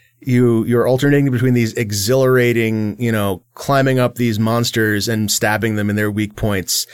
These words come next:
and doing, like, adventure game puzzles, which is like, how do I get this guy to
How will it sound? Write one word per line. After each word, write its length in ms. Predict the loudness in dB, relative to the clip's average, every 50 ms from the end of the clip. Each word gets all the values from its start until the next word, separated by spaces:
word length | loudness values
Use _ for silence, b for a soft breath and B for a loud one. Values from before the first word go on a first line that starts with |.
| B B B B B B B B B B B _ -4
and 500 | 0 0 2 2 2 2 2 0 -2 -4 -6 _ -20 -14 -4 0
doing, 300 | 2 2 4 2 2 2
like, 360 | 2 2 2 0 -2 -6 _ _ _ _ _ _ -4
adventure 600 | -2 -2 -2 0 -2 -2 0 0 0 0 -2 -2
game 340 | -2 -2 -2 -2 -2 -2 -4
puzzles, 600 | -6 -6 -4 -4 -4 -2 -4 -4 -2 -2 -4 -4
which 180 | -6 -6 -6 -4
is 140 | -6 -6 -4
like, 240 | -4 -4 -4 -4 -4
how 220 | -4 -2 -2 0
do 140 | 0 0 0
I 200 | 0 0 0 -2
get 320 | -4 -4 -2 -2 -2 -2
this 180 | -2 -4 -4 -4
guy 440 | -4 -4 -2 0 0 0 0 -2 -2
to 440 | -4 -4 -4 -2 -2 -2 -4 -6